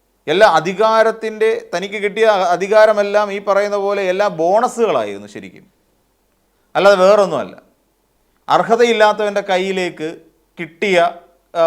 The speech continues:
വസ്തുവകകളായിരുന്നു ഈ അധികാരമാണെങ്കിലും, ആ, യൂത്ത് കോൺഗ്രസിൻ്റെ അധ്യക്ഷ സ്ഥാനമാണെങ്കിലും എം എൽ എ പദവിയാണെങ്കിലും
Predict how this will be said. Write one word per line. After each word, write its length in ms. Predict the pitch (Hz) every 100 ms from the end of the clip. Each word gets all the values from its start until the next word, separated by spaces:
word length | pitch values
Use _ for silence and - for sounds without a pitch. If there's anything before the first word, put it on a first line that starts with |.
| 156
വസ്തുവകകളായിരുന്നു 1080 | 156 - 202 185 180 170 160 156 156 156 151 151 _ 160
ഈ 20 | 175 156
അധികാരമാണെങ്കിലും, 880 | 143 160 165 160 151 147 147 143 147 147 _ - 143
ആ, 40 | 143 139
യൂത്ത് 180 | 156 170
കോൺഗ്രസിൻ്റെ 400 | 165 160 156 156
അധ്യക്ഷ 240 | 143 147 156 151
സ്ഥാനമാണെങ്കിലും 680 | 151 156 147 143 143 143 143 139
എം 80 | 151
എൽ 120 | 160 165
എ 20 | 160
പദവിയാണെങ്കിലും 720 | 147 147 143 139 135 135